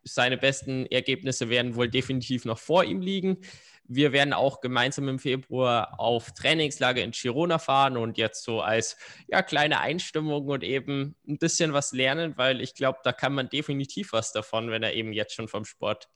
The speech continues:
leben kann. Äh, dachte ich mir, ist ein perfekter Podcast-Gast. Also,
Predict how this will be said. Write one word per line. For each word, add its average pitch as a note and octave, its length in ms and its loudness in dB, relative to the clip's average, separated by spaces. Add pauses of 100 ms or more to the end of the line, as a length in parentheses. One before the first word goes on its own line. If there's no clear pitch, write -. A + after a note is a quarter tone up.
(140)
leben A#2 320 -2
kann. C#3 320 0 (500)
Äh, B2+ 380 4 (220)
dachte A#2 280 -2
ich - 100 -6
mir, C#3+ 260 0 (260)
ist C#3+ 180 0
ein C3 100 -4
perfekter A#2 440 0
Podcast-Gast. - 840 -4
Also, C3+ 300 0